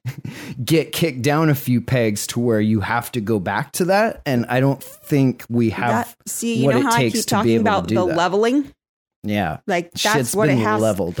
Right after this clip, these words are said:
Speaker 1: <laughs>
Speaker 2: Like, you have to lose it all before we're gonna fix it.
Speaker 1: And
Speaker 2: There's,
Speaker 1: that's what
Speaker 2: there's
Speaker 1: this
Speaker 2: no
Speaker 1: kinda
Speaker 2: fixing
Speaker 1: makes
Speaker 2: it.
Speaker 1: me think about when you see these billionaires all getting into groups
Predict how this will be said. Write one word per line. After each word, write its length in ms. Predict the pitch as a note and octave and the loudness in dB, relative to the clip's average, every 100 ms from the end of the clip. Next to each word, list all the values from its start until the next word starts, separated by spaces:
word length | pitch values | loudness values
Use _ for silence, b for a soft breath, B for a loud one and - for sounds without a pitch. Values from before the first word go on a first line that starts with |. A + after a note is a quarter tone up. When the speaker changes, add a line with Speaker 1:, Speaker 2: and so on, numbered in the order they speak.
| A2 | -6
Speaker 1:
<laughs> 80 | - | -2
Speaker 2:
Like, 320 | - G#3 G#3+ - _ | 0 0 -2 -12 _
you 240 | F#3 G#3+ | -4 -2
have 440 | A3 G#3 G3 G#3 - | -2 -2 -2 -4 -8
to 340 | - F#3 D3+ | 0 0 0
lose 320 | C#3+ G3+ G#3 F3 | -2 -2 0 0
it 80 | |
all 340 | F3 D#3 D3+ E3 _ - | 0 0 -2 -6 _ -8
before 320 | G3 - F#3+ | -6 0 0
we're 120 | F3+ | 2
gonna 200 | F3 E3 | 0 -2
fix 280 | - F#3+ - | -2 -4 -4
it. 160 | - - - | -10 -10 -2
Speaker 1:
And 120 | D#3+ | 0
Speaker 2:
There's, 120 | E3+ | 2
Speaker 1:
that's 120 | E3 | 2
what 100 | F3+ | 2
Speaker 2:
there's 100 | G#3 G#3 | 4 4
Speaker 1:
this 120 | A#3 | 4
Speaker 2:
no 80 | G#3+ | 4
Speaker 1:
kinda 220 | F3+ D#3 | 4 4
Speaker 2:
fixing 60 | C3+ B2+ | 4 2
Speaker 1:
makes 100 | - | 2
Speaker 2:
it. 60 | |
Speaker 1:
me 80 | C3+ | 0
think 260 | A2 C3 G#2+ | 0 0 0
about 280 | G2 A#2 A#2 | 0 2 2
when 140 | B2+ | 2
you 80 | C3 | 2
see 260 | - E3 | 2 2
these 260 | C#3+ C#3 G#2+ | 2 2 0
billionaires 640 | F2 D3 F3+ D#3+ C3+ A2+ | 0 2 4 4 2 2
all 120 | A#2+ A#2+ | 0 0
getting 300 | B2 A#2+ A#2 | 2 2 2
into 180 | A2 | 2
groups 680 | G2+ F#2+ G2 F2+ G#2 - - | 0 -4 -4 -4 -6 -8 -8